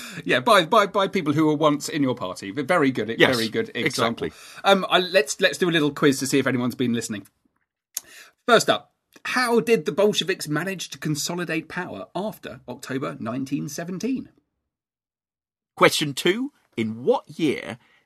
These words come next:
Speaker 2: did Lenin die?
Speaker 1: Question three, what was Lenin's testament?
Speaker 2: Question four,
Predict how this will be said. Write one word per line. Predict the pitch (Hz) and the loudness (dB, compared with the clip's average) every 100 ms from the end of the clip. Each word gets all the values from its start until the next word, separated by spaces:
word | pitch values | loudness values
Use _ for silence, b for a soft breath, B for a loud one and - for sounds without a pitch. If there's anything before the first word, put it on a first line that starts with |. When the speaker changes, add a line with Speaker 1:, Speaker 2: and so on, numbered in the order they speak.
| - | -6
Speaker 2:
did | 101 | -4
Lenin | 95 107 127 127 123 123 113 | -4 -2 0 0 -2 -4 -4
die? | 107 85 - 62 76 _ _ _ _ _ _ _ _ _ | -2 -2 -6 -12 -16 _ _ _ _ _ _ _ _ _
Speaker 1:
Question | 226 226 277 | 0 2 0
three, | - 254 127 b b | 2 2 0 b b
what | 151 196 262 285 - | 0 2 2 -4 -6
was | 226 254 247 | -2 -2 -2
Lenin's | 175 139 117 123 147 - | -2 -2 -2 -2 -4 -8
testament? | - - - - - - - - _ _ _ _ _ _ _ _ _ | -10 -8 -8 -8 -14 -16 -20 -20 _ _ _ _ _ _ _ _ _
Speaker 2:
Question | 139 - 120 104 | 0 0 -2 -2
four, | - 113 104 190 | 0 0 0 -6